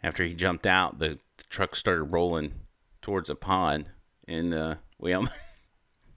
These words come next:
<laughs> almost ended up in the pond. He saved it. He, he ended up diving into the truck and stopping it, but a lot of memories in that truck. Uh, but Kaylee McEnany brought it up yesterday. She said, you know, "I'm the definition of a Rush baby," and I guess that's me, too.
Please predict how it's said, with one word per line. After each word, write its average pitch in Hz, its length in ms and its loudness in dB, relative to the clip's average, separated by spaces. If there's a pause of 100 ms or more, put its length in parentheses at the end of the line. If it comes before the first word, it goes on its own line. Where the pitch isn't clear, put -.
(140)
<laughs> - 880 -10
almost 87 360 2
ended 87 180 2
up 87 160 4
in 82 60 0
the 80 80 -2
pond. 85 280 2
He 104 120 -4
saved 101 340 4
it. - 180 -6 (120)
He, 110 220 4
he 110 220 6
ended 117 200 4
up 104 120 4
diving 113 360 6
into 87 180 2
the 90 100 -6
truck 92 300 4
and 80 100 -2
stopping 85 420 2
it, 76 200 -2
but 73 220 -2 (480)
a 80 40 -8
lot 80 140 2
of 78 80 0
memories 78 440 -2
in 73 100 -4
that 73 160 -4
truck. - 260 -8 (1400)
Uh, - 320 -2 (120)
but 90 440 2 (200)
Kaylee 110 720 4
McEnany 107 600 4
brought 95 240 6
it 92 80 4
up 92 160 4
yesterday. 82 500 4
She 80 180 -2
said, 85 340 2
you 82 100 2
know, 82 180 2
"I'm 92 120 2
the 87 100 2
definition 87 560 0
of 80 120 -2
a 87 40 0
Rush 78 340 2
baby," 73 300 0
and 76 100 0
I 101 80 0
guess 104 220 2
that's 104 240 0
me, 101 260 2
too. 117 360 -2